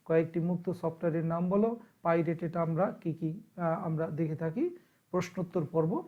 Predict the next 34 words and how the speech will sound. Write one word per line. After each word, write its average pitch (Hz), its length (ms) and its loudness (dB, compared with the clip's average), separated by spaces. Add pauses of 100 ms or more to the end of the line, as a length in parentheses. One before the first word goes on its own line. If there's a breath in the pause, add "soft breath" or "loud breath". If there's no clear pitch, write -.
(280)
এবার 175 240 2 (220)
তোমাদের 165 360 0
জন্য 156 220 0 (380 loud breath)
বাড়ির 156 320 6
কাজ, 131 240 -8 (140)
তুমি 175 180 0
মুক্ত 185 340 -2
দর্শনের 175 480 -2
আওতায় 165 340 -2
কি - 300 -20
কি 269 100 -4
ব্যবহার 175 420 2
করতে 175 280 -6
পারো 196 360 4 (180 loud breath)
সেটি 156 240 -4
সম্পর্কে 165 420 -4 (140)
বর্ণনা 156 360 4
করো। 135 140 2 (320 loud breath)
বেশ 214 260 4
কিছু 208 160 -4 (100)
ছবিতে 180 360 -2
দেখো 170 280 -2
বিভিন্ন 208 720 0 (220 loud breath)
রকম 175 300 -2
সফটওয়্যার 175 520 -4
এখানে 175 220 -6 (260)
দেওয়া 156 300 6
আছে। 135 280 -6 (340 soft breath)
তো 165 120 -4
তোমাকে 190 360 -2
সফটওয়্যার 190 500 -4
সম্পর্কে 185 320 -4
তুমি 180 220 -6
জানলেই 190 400 2